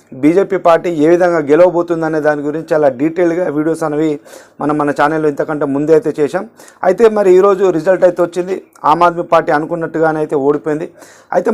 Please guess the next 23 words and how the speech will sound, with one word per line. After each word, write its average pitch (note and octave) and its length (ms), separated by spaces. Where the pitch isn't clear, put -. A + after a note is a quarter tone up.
మరి G#3 160
ఆమ్ F#3+ 180
ఆద్మీ G3 180
పార్టీ F3+ 180
ఓటమి F#3 300
అనేది E3 260
కాంగ్రెస్ G3+ 460
పార్టీకి F3+ 340
ఏ G3 140
విధంగా F#3+ 280
కలిసి C#3 280
రానుంది, B2 340
అదేవిధంగా G3+ 440
ఒకవేళ F#3 300
ఆమ్ F#3 160
ఆద్మీ G3+ 160
పార్టీ F#3 200
ఢిల్లీలో F3+ 400
ఈరోజు E3+ 280
ఒకవేళ E3 180
గెలిచిన F3+ 320
పట్-, D3 180
ఒకవేళ E3 280